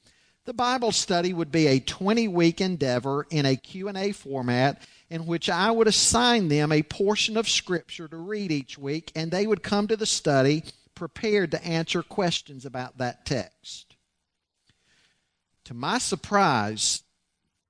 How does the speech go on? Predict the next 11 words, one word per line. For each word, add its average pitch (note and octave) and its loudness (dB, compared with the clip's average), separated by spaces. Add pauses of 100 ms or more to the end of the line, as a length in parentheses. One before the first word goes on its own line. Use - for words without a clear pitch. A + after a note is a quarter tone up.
(140)
everyone C#3+ -2
I D3 0
invited B2 -4 (160)
accepted - -12 (400)
the A2+ -20
invitation. G#2 -20 (580)
Everyone. G#2+ -16 (1000)
All E3+ -2
forty-five D3 -10
of F#2+ -20
them. F#2+ -20